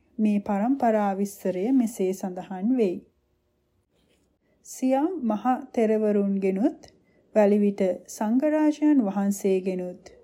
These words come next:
මේ භාවනා ක්‍රමය හොඳට ඉගෙන පරිශීලනය කළ උත්තමයා නම් තත් ශිෂ්‍ය දරමිටපොළ මහා නායක මාහිමිපාණන් වහන්සේය. උන්වහන්සේගේ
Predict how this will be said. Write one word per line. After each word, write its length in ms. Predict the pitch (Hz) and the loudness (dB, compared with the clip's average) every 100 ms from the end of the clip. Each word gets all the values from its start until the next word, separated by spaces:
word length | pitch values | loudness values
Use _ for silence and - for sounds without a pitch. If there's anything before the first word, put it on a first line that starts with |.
| _ - | _ -2
මේ 200 | 214 196 | 0 0
භාවනා 640 | 190 185 190 214 214 208 202 | -2 -4 0 2 2 2 -2
ක්‍රමය 340 | 214 196 190 185 185 - _ | -2 -2 -2 -6 -8 -12 _
හොඳට 440 | - 220 220 262 - 349 - | -6 -2 0 -2 -4 -6 -4
ඉගෙන 380 | 202 202 196 180 - _ _ _ _ _ | -2 0 0 -4 -10 _ _ _ _ _
පරිශීලනය 840 | - 226 269 - 311 302 311 311 311 | -2 0 -2 -2 -2 0 2 2 0
කළ 240 | 302 214 202 - | 0 -4 -4 -2
උත්තමයා 760 | 202 - 220 208 196 190 185 | -4 -2 0 2 0 -2 -6
නම් 280 | 185 180 180 277 392 _ _ _ _ _ | -6 -6 -4 -4 -4 _ _ _ _ _
තත් 220 | - 214 202 _ _ | 0 2 0 _ _
ශිෂ්‍ය 540 | - 226 202 - 208 285 - _ _ _ | -8 -6 -6 -4 -4 -4 -6 _ _ _
දරමිටපොළ 840 | 202 214 208 208 196 202 196 185 185 185 202 | 0 2 4 2 0 -4 -4 -4 -2 -6 -2
මහා 360 | 202 202 247 294 | -2 0 0 2
නායක 440 | 233 202 190 196 202 | 2 0 -4 -4 -2
මාහිමිපාණන් 1080 | 190 214 240 233 208 - 196 185 185 214 | -2 -4 -2 -2 -4 -8 -8 -6 -4 -2
වහන්සේය. 800 | 240 208 190 208 - 185 175 175 - _ _ _ _ _ _ _ _ - - _ _ _ - _ _ - | -2 -2 -4 -4 -2 -2 -2 -6 -8 _ _ _ _ _ _ _ _ -20 -20 _ _ _ -20 _ _ 0
උන්වහන්සේගේ 1120 | 220 202 196 196 190 196 190 185 180 185 269 | 4 4 2 -2 -4 -2 0 0 -2 -6 -4